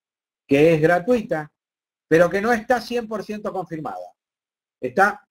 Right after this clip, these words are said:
noventa por ciento confirmada. Así que, si no publicamos nada, es que por un motivo de agenda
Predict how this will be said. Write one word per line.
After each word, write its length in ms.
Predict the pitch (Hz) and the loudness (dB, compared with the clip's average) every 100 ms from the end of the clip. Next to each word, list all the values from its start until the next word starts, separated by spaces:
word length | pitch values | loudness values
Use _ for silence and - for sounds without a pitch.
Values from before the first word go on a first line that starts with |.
| _ | _
noventa 680 | 123 151 180 208 214 202 175 | -6 2 4 4 0 -4 -4
por 140 | 156 127 | -4 -10
ciento 280 | 151 135 | -8 -8
confirmada. 500 | 120 117 101 _ _ _ _ _ _ _ _ _ - | -8 -10 -18 _ _ _ _ _ _ _ _ _ -4
Así 360 | 131 196 190 | -2 -2 -2
que, 340 | 175 147 - _ _ - | 0 -2 -4 _ _ -16
si 340 | - - 120 | -12 -8 -4
no 300 | 123 180 214 | 2 2 4
publicamos 580 | 214 208 208 214 214 220 | 0 0 0 0 2 2
nada, 440 | 233 220 220 214 - - | 2 2 2 0 -2 -8
es 160 | 131 | -6
que 140 | - 123 | -4 0
por 180 | 120 | 2
un 220 | 127 131 131 | 4 2 2
motivo 440 | 151 202 190 160 | 2 6 6 8
de 120 | 160 | 6
agenda 680 | 165 - 214 202 202 208 | 4 4 2 4 0 0